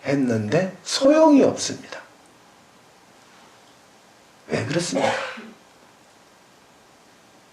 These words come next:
자, 그러면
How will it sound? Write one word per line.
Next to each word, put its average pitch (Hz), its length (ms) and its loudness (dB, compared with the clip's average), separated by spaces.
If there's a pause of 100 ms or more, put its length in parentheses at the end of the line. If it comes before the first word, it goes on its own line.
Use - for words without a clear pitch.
(1400)
자, 202 200 4
그러면 160 500 4